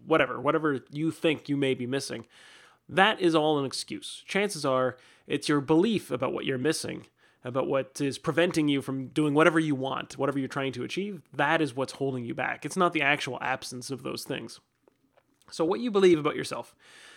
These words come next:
and the world is your operating system. It's the methods, it's the, uh, it's the way you interact with the world at large. Now, you need to actually take a s-, take stock of what your beliefs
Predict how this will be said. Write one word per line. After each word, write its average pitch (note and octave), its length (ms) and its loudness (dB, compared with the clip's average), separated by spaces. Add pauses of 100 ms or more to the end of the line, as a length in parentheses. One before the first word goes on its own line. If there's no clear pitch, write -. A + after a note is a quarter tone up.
(220)
and D#3+ 220 2
the C#3 60 -2
world D3 540 0 (100)
is D3 180 0
your B2+ 240 -4
operating C3+ 520 0
system. - 540 -10
It's D3+ 240 -4
the C3+ 280 -2
methods, E3+ 640 2
it's - 320 -8
the, B2 260 -2
uh, A#2 220 -6
it's B2+ 140 -10
the D#3+ 80 0
way F3 100 2
you F3 200 0
interact - 760 -4
with C3+ 240 -8
the C#3 80 -6
world C3+ 380 -2
at - 80 -6
large. C3+ 520 -6 (680)
Now, D#3+ 200 4
you E3+ 200 2
need F#3 300 -2 (160)
to F3+ 260 2
actually E3 640 2
take F3+ 340 -2
a D#3 80 2
s-, - 220 -4
take - 240 -4
stock - 400 0
of C3 240 -4
what C#3 260 -2
your D#3 220 4
beliefs D3+ 560 0